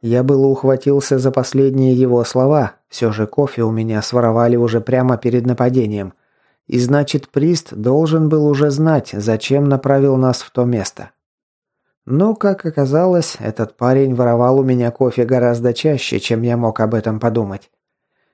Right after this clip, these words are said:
И то же самое последнее воспоминание было не из завтрашнего дня, когда мы должны были выбрать новое место для тренировки, а из сегодняшнего.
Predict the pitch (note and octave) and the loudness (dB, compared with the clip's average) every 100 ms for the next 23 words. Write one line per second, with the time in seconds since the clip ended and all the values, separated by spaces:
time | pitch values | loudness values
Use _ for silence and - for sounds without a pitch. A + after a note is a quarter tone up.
0 | _ A2 A2 - D3 C3 A2 - B2 B2+ | _ -4 -4 0 0 0 -2 0 0 2
1 | A2+ A2 A2 - A2+ A2+ A2+ G#2 G#2 - | 0 -2 -4 -2 -2 -2 -2 -4 -4 -6
2 | G#2+ G#2 C3+ D#3 D3+ D3 B2 D#3+ E3 D3+ | -10 -4 -2 0 0 0 0 0 0 2
3 | D3+ D3 C3 A#2+ C#3 C#3 C#3 C3 C3+ B2 | 2 2 0 0 0 0 -4 -2 -2 0
4 | A#2+ A#2+ G#2 - _ _ _ C3+ C3+ C#3+ | 0 -2 -4 -8 _ _ _ -2 0 2
5 | C3+ C3 C3 C3 C3+ C3 B2+ B2 C3+ B2+ | 2 2 0 2 2 4 2 2 2 0
6 | A#2+ C3 B2 A#2+ A#2 B2 A#2+ - A2+ A#2+ | 0 0 2 2 2 0 -2 -2 0 0
7 | A#2 B2+ B2 A2+ G2 - - - _ _ | 0 0 2 0 -2 -6 -14 -16 _ _
8 | _ - C#3+ C3+ - F3+ E3+ B2 F#2 - | _ -2 0 0 -2 -2 0 0 -4 -10
9 | A2 F2 | -12 -14